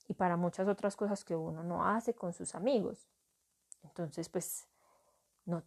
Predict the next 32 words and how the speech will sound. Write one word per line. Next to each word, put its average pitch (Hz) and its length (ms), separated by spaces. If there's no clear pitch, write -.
tendría 196 560
sentido, 175 760
eh, 165 260
continuar 160 600
en, 180 200
en 170 120
un 165 140
tipo 196 280
de 196 60
relación 190 560
en 233 140
el 175 120
que 170 120
no 156 160
siento 196 440
amor. 165 280
Hablando 240 380
de 269 80
esa 285 120
pareja 208 640
en 185 120
específico, 196 760
de 185 160
la 185 120
que 180 120
no 170 100
sabemos 202 420
por - 260
qué 196 360
ella 196 180
sigue 208 240
allí, 190 340